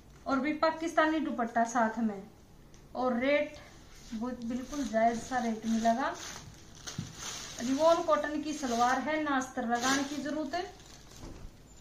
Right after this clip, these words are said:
हाँ, कमीज में आप अस्तर लगवा सको हो भाई, कमीज में अस्तर लगवा सको हो क्योंकि लाइफ बन जाओगी सूट की। ये देखो भाई इस पे हैंड वर्क का काम भी है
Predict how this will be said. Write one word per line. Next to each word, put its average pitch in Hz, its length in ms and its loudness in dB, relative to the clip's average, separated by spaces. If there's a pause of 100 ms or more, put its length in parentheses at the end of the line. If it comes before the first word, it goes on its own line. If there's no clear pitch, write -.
(640)
हाँ, 277 260 8
कमीज 392 400 4
में 392 140 2
आप 349 480 6
अस्तर 330 360 2
लगवा 285 360 4
सको 254 300 2
हो 262 100 2
भाई, 214 180 -2 (1000)
कमीज 349 360 2
में 370 160 6
अस्तर 320 480 4
लगवा 269 380 4
सको 320 320 2
हो 330 220 4
क्योंकि 320 600 -4 (720)
लाइफ 302 340 6
बन 254 240 2
जाओगी 220 320 2
सूट 285 300 -2
की। 320 160 -4 (300)
ये 285 140 6
देखो 247 300 2
भाई 208 140 -2 (340)
इस 277 140 -4
पे 330 140 6
हैंड 285 280 6
वर्क 294 280 4
का 311 120 8
काम 269 360 6
भी 277 140 0
है 302 240 0